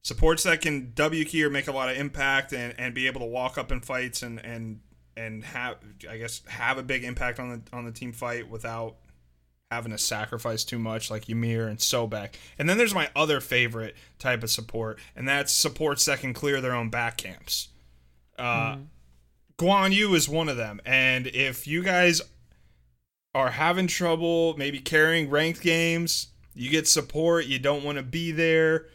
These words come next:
Speaker 1: or you just wanna be, you know,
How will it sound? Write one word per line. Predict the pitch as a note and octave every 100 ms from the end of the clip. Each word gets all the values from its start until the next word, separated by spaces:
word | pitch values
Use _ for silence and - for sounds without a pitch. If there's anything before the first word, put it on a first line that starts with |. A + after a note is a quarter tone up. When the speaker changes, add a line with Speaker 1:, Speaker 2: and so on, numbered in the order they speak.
| - - _ _ _ _ _ -
Speaker 1:
or | D3 D3 C#3+ C#3+
you | C3+ D3+
just | D3+ D3
wanna | D#3+ D3
be, | D3 C#3+ C#3+ C#3 C3+ C3+ G#2+ - _ _ _ _
you | B2
know, | G#2+